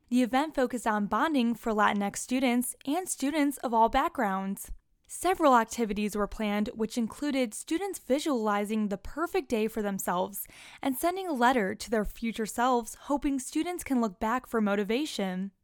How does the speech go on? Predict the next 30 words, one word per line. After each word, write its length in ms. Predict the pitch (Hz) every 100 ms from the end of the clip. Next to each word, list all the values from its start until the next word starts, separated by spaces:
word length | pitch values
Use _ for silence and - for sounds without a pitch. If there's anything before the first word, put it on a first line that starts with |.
| _ -
In 120 | 233
the 80 | 220
next 320 | 202 240 -
event, 400 | 240 214 214 226 -
O 140 | 247 233
C 240 | - 247
A 120 | 233
T 280 | 233 262 254
will 120 | 240
be 120 | 214
discussing 580 | 233 247 - 311 339 392
imposter 600 | - 220 - 302 330 415
syndrome, 600 | 370 247 226 208 190 190 190 - _
which 240 | 254 - 208
many 320 | 226 294 349
Latinx 480 | 254 220 214 208 -
students 420 | - 262 262 214
struggle 400 | - 277 269 220
with 260 | 214 226
while 260 | 269 226 214
attending 480 | 214 - 262 247 220
predominantly 960 | - 320 285 233 240 254 214 214 214 196
white 320 | 180 196 -
institutions. 1040 | 220 214 247 269 302 - 190 190 208 - _ _ _ -
In 160 | 240
conclusion, 720 | - 226 - 262 254 247 247
with 220 | 220 220 - 220
Animo 540 | 214 285 330 302 285
Latinx 480 | 226 220 226 220 220
series, 640 | - 294 285 233 247 -